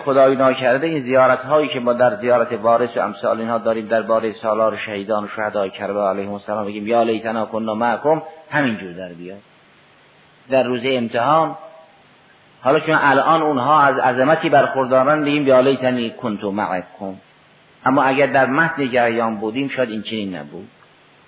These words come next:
این گروه کسانی هستند که خدای سبحان در سوره توبه فرمود: «ما اصلاً نمیخواهیم اینها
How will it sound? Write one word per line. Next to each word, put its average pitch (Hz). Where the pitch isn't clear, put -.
این 190
گروه 180
کسانی 170
هستند 160
که 156
خدای 131
سبحان 139
در 127
سوره 123
توبه 123
فرمود: 151
«ما 160
اصلاً 165
نمیخواهیم 165
اینها 127